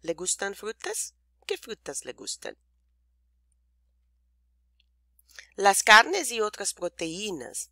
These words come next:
Acá tenemos los huevos, ah, los frijoles,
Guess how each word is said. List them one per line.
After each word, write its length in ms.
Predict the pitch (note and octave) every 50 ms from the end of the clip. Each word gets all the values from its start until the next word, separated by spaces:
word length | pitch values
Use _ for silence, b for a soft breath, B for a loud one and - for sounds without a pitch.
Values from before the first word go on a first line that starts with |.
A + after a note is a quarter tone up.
| _ _
Acá 260 | - - - A3 A#3
tenemos 500 | - - B3 C4+ C#4 C#4 E4 E4 C#4 -
los 240 | G#3 G3+ G3+ - -
huevos, 640 | F3 F3 F#3+ F#3+ F3+ F3 F3 G#3 C#4 - - - - _ _ _ _ _ B B B B B B B B B
ah, 380 | - E3 E3 E3 D#3+ D#3 D3+ D3+
los 240 | E3 F#3+ - - -
frijoles, 760 | B3+ C#4 C4+ - - A3 A3+ A3+ B3 B3+ D#4 - - - -